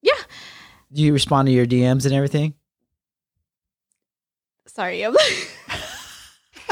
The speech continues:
Speaker 1: I'm just gonna laugh. Yeah, so,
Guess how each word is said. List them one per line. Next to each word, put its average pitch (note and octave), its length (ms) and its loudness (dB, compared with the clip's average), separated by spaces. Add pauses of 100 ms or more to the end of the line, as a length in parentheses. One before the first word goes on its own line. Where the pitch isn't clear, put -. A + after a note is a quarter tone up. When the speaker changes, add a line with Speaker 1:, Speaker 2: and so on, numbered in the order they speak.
(840)
Speaker 1:
I'm C4 80 -18
just C4 120 -20
gonna A3 140 -20
laugh. G3+ 400 -14 (960)
Yeah, B3+ 200 2
so, B3 560 2